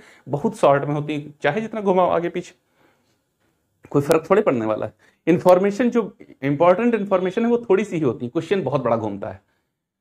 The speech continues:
तो उम्मीद है आज वाला वीडियो आपको अच्छा लगा होगा, जिसमें आप रॉयल्टी, मिनिमम रेंट, शॉर्ट वर्किंग और सरप्लस, जो चार जीवात्मा होती है क्वेश्चन की, उनको समझ सके होंगे। और पांचवी बात होती है शॉर्ट वर्किंग रिक्रूटमेंट की कंडीशन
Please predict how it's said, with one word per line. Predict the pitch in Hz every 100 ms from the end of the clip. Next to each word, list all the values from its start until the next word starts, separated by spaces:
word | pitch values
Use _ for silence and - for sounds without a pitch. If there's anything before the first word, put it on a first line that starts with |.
| _
तो | -
उम्मीद | 170 190 233
है | 240 240
आज | 165 180
वाला | 196 185
वीडियो | 160 180
आपको | 185 -
अच्छा | 143 - -
लगा | 170 170
होगा, | 175 185
जिसमें | 180 143 160
आप | 165 160
रॉयल्टी, | 127 131 135
मिनिमम | 160 135 139 147
रेंट, | 156 151
शॉर्ट | 139 127
वर्किंग | 135 139 147 151
और | 143
सरप्लस, | 135 120 143
जो | 135
चार | 131 123 131 127
जीवात्मा | 120 123 120 123 180
होती | 143 139
है |
क्वेश्चन | 131 127 131
की, | 127
उनको | 143 123
समझ | 123 117
सके | 120 139
होंगे। | 151 151 180 - - - -
और | - - -
पांचवी | 139 139 220 294
बात | 262 175 -
होती | 151 147 147
है | 143 156 208 - - _ _
शॉर्ट | 175 160 165
वर्किंग | 160 165 165 214
रिक्रूटमेंट | 143 131 143 139 160 170
की | 175
कंडीशन | 127 113 107 104 120